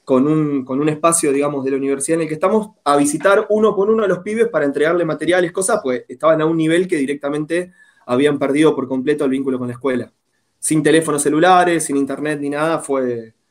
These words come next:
el golpe de gracia, creería yo. Lo que pasa es que no, no tengo datos concretos, pero estoy totalmente convencido de que fue, fue terrible lo que generó.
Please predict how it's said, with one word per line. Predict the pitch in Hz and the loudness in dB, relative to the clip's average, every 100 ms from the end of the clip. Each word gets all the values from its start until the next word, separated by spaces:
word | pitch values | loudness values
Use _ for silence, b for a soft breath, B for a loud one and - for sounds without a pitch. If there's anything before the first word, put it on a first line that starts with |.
| _ _ _ | _ _ _
el | 135 | 2
golpe | 156 190 196 | 2 4 4
de | 160 | 4
gracia, | 196 185 156 131 | 4 2 0 -2
creería | 131 135 135 | -2 0 0
yo. | 131 | 0
Lo | 127 | -2
que | |
pasa | 127 - | 0 0
es | - | 0
que | 160 | -4
no, | 156 | -6
no | 160 160 | -4 -2
tengo | 180 185 | 0 2
datos | 165 180 - | 4 2 0
concretos, | 165 156 175 185 190 | -4 -2 0 0 -2
pero | 123 120 110 _ _ _ _ _ | -4 -6 -8 _ _ _ _ _
estoy | 123 123 151 151 - _ _ _ _ _ | -8 0 0 -2 -12 _ _ _ _ _
totalmente | 135 160 165 170 | -2 0 2 0
convencido | 156 139 135 156 165 | 0 0 0 2 4
de | 151 | 2
que | 131 | -2
fue, | 127 131 123 | -4 -2 -2
fue | 123 123 | -4 -6
terrible | 127 139 123 113 | 0 2 2 -2
lo | 107 | -10
que | - | -14
generó. | 113 110 110 | -18 -16 -18